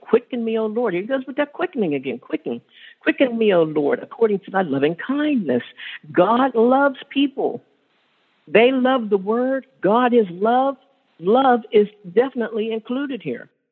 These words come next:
God loves people, and he's going to quicken you, especially if you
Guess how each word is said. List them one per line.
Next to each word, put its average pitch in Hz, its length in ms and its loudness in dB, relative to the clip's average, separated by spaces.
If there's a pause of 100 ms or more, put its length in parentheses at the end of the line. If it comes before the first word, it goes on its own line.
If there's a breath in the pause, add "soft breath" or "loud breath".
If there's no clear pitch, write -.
(760)
God 269 400 -2
loves 208 280 -4 (100)
people, 226 320 -8
and 190 160 -2
he's 214 180 0
going 240 360 -2
to 233 140 -4
quicken 226 460 -4
you, 139 180 -2
especially 247 600 -2
if 208 100 -2
you 208 160 -2